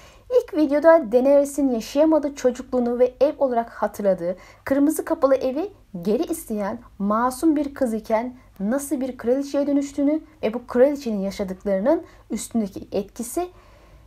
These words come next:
ve karakterinin yavaş yavaş sertleştiğini ama en önemlisi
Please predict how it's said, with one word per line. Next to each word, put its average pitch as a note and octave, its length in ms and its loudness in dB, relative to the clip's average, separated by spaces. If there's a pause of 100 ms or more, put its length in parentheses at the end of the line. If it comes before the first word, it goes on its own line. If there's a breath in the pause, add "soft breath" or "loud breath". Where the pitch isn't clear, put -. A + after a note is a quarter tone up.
(180 soft breath)
ve G#3 140 -4
karakterinin B3 800 0
yavaş A#3+ 500 -4
yavaş A#3 240 0
sertleştiğini G#3+ 880 -6 (360)
ama F#3+ 240 0
en C#4 120 4
önemlisi A#3+ 580 -2